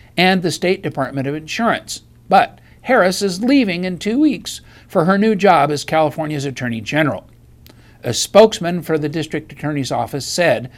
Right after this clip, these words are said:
that there's still an open and active investigation by the task force.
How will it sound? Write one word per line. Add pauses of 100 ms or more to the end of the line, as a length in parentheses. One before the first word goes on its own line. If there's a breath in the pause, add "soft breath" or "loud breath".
(180 loud breath)
that
there's
still
an
open
and
active
investigation
by
the
task
force.